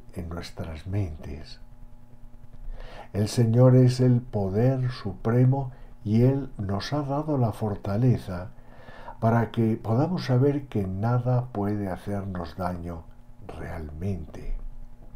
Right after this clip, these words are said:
La vida no nos fue dada para destruirnos, sino para atraer la inmortalidad infinita del Señor a nuestra conciencia.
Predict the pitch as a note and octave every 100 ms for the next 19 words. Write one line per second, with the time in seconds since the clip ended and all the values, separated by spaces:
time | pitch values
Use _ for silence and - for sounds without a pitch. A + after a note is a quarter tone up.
0 | - - - - - - - - G#2 A2+
1 | A2 C3 C3 C#3 B2+ B2+ B2+ B2+ - B2+
2 | B2 C3 E3+ D3 B2+ A#2 A2 G2+ F#2 -
3 | G#2+ B2 C#3+ G2+ G2+ G#2+ - - - -
4 | - B2 B2 A#2 A#2 A2 G#2+ A2+ G#2+ A2+
5 | B2+ D3+ C#3 B2+ B2+ B2 A2 G#2 F#2+ F#2
6 | G2+ F2+ F2 G2 A2 G#2 G#2 G2 E2 E2
7 | G#2+ D3+ B2+ A#2 G#2 F#2+ F#2+ F2 G2 F2+
8 | E2+ - - - - - - - - E2
9 | E2 - - E2 - D#2 - G2 F2 D#2
10 | - D#2+